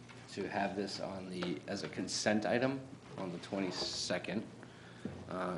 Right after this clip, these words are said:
is the board comfortable with staff working with the applicant until the twenty-second to get this ready for consent?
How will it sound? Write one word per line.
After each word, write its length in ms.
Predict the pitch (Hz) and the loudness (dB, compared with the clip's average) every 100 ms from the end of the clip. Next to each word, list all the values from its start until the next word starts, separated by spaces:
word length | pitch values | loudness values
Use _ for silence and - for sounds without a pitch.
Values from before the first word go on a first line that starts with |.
| - | -2
is 180 | 95 - | -4 -2
the 60 | |
board 360 | 90 98 98 92 | 0 2 2 2
comfortable 540 | 107 98 87 92 95 92 | 0 0 0 0 2 4
with 220 | 90 - - - - - - - | 2 0 -6 -12 -16 -16 -16 -6
staff 560 | - - 101 95 104 - - 107 | 0 4 4 2 -2 -4 -6 0
working 300 | 104 - 104 | 2 2 2
with 100 | 95 | 4
the 100 | 101 | 6
applicant 440 | 107 107 - 120 - | 6 6 2 2 2
until 260 | 98 92 98 | -2 0 -2
the 80 | 87 | 0
twenty-second 680 | 107 98 - 117 - 123 | -2 -2 0 -2 0 -2
to 80 | - | -2
get 200 | - 95 | -4 -2
this 320 | 104 95 - - - 62 90 | -2 0 -2 -4 -12 -8 -4
ready 200 | 98 98 | -2 -2
for 240 | - 98 | -2 0
consent? 420 | - 95 - - | 0 0 0 -2